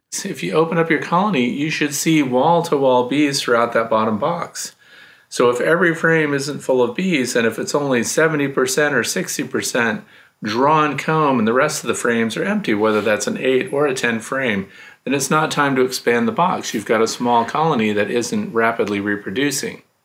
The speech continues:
And that's why you need to be able to assess colony strength. Look at the brood. If there's a bunch of capped brood, then we know that there's about to be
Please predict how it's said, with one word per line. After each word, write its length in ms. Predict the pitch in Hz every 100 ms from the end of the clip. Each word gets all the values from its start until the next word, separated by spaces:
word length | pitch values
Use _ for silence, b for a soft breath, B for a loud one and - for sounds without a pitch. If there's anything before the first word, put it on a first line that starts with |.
| B B B B B B B
And 100 | -
that's 320 | 120 139 156 -
why 140 | 113
you 120 | 110
need 200 | 110 110
to 100 | 107
be 180 | 110 110
able 200 | 110 104
to 420 | 101 - 113 107 107
assess 360 | 104 127 104
colony 360 | - 117 110 104
strength. 500 | 104 - 175 104 - 220
Look 240 | 113 98
at 80 | 95
the 60 |
brood. 440 | 98 120 156 101 98
If 140 | 101
there's 180 | 110 98
a 60 | 98
bunch 300 | 123 139 156
of 160 | -
capped 400 | - 160 202 -
brood, 280 | - 113 104
then 120 | 117
we 100 | 117
know 320 | 113 139 165
that 80 | 127
there's 220 | 110 104
about 320 | 104 101 175 175
to 60 |
be 360 | 135 110 104 101